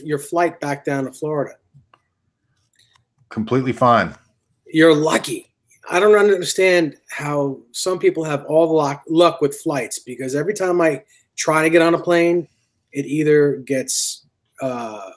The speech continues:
Speaker 1: uh, delayed or canceled. No matter what, my, my flight times never work out.
Speaker 2: I mean, I would say I fly, you know, I fly a lot for work. So I'd say seventy percent of the time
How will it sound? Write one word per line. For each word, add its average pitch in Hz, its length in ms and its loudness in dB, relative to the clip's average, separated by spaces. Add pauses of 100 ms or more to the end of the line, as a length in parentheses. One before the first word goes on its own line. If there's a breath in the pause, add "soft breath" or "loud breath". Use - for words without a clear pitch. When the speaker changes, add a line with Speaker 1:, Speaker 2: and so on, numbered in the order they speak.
(380)
Speaker 1:
uh, 107 140 -14
delayed 160 680 6 (100)
or 147 400 6
canceled. - 600 0 (640)
No 175 80 -4
matter 196 240 2
what, 180 320 2
my, 156 220 0
my 170 260 2
flight 185 380 0
times 180 500 -4 (140)
never 139 540 0
work 120 320 -4
out. - 80 -18 (720 soft breath)
Speaker 2:
I 123 80 4
mean, 131 140 4
I 131 160 6
would 139 160 0
say 117 520 2
I 113 140 2
fly, 110 300 2
you 101 140 -4
know, 87 340 -6
I 98 80 -8
fly 90 280 -2
a 82 60 -2
lot 82 460 -4
for 87 140 -10
work. 85 400 -6 (380)
So 87 680 -4 (840)
I'd 113 140 -2
say 104 240 -2
seventy 120 480 0
percent 110 400 -2
of 95 60 -6
the 92 80 -6
time 85 600 -4